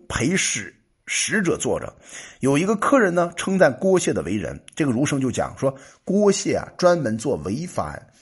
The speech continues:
法令的事情，怎么可以说是一个贤士呢？这个话刚刚讲完，但是郭谢的客人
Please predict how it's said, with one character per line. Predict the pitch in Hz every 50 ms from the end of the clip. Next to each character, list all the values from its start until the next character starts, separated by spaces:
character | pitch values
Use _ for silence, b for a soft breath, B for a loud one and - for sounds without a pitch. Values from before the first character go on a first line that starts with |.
| b b b
法 | - - - 117 92 -
令 | 85 117 147
的 | 127
事 | 98 - 113 92
情， | - 82 78 76 B B B B B B
怎 | B - 127 120
么 | 117
可 | 110 - 175
以 | - 151
说 | 151 160
是 | 151 - 147
一 | 117 110
个 | 110 139 123
贤 | - - - 104 76 87 107
士 | 127 - - 226 196
呢？ | 135 98 92 - -
这 | - 165
个 | 143
话 | 135 123
刚 | 110 151 147 156
刚 | 147
讲 | 139 123 78
完， | 64 - - - - _ _ B B B B B B
但 | - 147 139
是 | 123
郭 | - - 196 202 202
谢 | 185 - 185
的 | 135 104
客 | - - - - 294 240 156
人 | 98 80 82 82